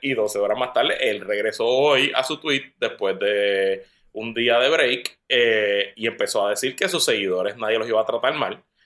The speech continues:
Y básicamente él estaba insinuando que él va a perdonar a, él le va a dar un, un indulto a los que los acusaron, a los que acusen por, por, eh, por el tema de, de lo que hicieron en el Capitolio. Este, eh, así que bien, pero,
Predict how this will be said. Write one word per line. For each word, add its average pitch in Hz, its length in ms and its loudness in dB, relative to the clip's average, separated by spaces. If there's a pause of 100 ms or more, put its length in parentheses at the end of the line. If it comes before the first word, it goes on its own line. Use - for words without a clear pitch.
Y 110 120 -6
básicamente 120 580 0
él 196 140 2
estaba 156 300 2
insinuando 135 480 0
que 113 60 0
él 110 140 0
va 117 60 4
a - 40 4
perdonar 101 420 -4
a, 85 320 -2
él 104 120 -4
le 117 80 0
va 117 100 4
a 110 60 6
dar 110 100 2
un, 107 200 -6
un 110 180 -6
indulto 104 400 -4
a 92 40 2
los 92 80 0
que 101 120 -6
los 90 100 -2
acusaron, 90 560 -4
a 92 80 -2
los 90 80 -2
que 98 80 -4
acusen 95 400 -6
por, 82 400 -8 (680)
por, 92 460 -2
eh, 85 500 -4 (160)
por 92 180 -6
el 90 120 -14
tema 92 380 -6
de, 85 420 -6
de 90 120 -12
lo 87 100 -8
que - 60 -20
hicieron 92 220 -8
en 87 40 -6
el 87 60 -10
Capitolio. - 500 -6 (240)
Este, 80 880 -10 (520)
eh, 95 540 0
así 120 260 -2
que 165 140 2
bien, 110 420 -2
pero, 175 580 2